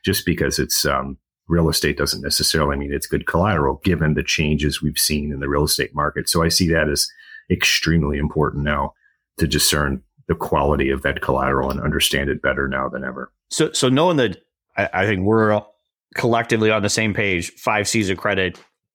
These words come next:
Speaker 2: important now, important forever. Maybe shift the conversation a bit of, okay, if we all agree, then how do we ensure that is part,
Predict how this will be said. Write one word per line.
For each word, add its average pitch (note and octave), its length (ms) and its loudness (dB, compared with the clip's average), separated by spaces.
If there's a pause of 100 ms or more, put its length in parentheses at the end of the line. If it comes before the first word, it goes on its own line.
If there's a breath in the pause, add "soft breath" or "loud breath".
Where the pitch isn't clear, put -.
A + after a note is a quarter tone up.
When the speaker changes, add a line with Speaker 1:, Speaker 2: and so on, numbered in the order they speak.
(240)
Speaker 2:
important A#2+ 460 2
now, A#2 400 2
important G#2+ 480 0
forever. F2+ 500 0 (500 soft breath)
Maybe B2 520 0
shift - 400 0
the B2+ 80 0
conversation G#2+ 640 0
a F#2+ 60 2
bit G2 500 0 (140)
of, G2 640 2 (760)
okay, A#2+ 320 2
if A2 100 2
we A#2 120 4
all C#3+ 240 4
agree, A2+ 480 2
then G2+ 140 0
how A2+ 180 -2
do A#2 100 2
we A2 140 2
ensure A2 480 2
that G#2 220 2
is G2 120 0
part, - 460 -2